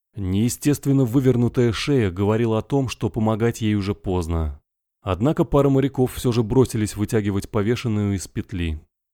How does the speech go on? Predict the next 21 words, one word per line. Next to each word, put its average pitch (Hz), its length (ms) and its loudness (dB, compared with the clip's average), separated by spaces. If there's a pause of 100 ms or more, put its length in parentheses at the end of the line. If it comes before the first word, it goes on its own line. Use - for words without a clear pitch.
(240)
Мик 117 380 0
обратил 110 420 2
внимание, 113 540 2
что 113 200 -2
рядом 113 260 0
с - 140 -6
ней 135 220 2
нет 117 280 0
табурета 113 560 -2
или 101 400 0
иного 120 300 -2
предмета, 107 480 -4
который 104 320 -4
можно 107 340 -2
выбить 101 360 -4
из-под 110 360 -4
ног. 90 300 -4 (380)
А 98 120 -4
еще 117 380 0
руки 113 280 -2
связаны. 85 720 -4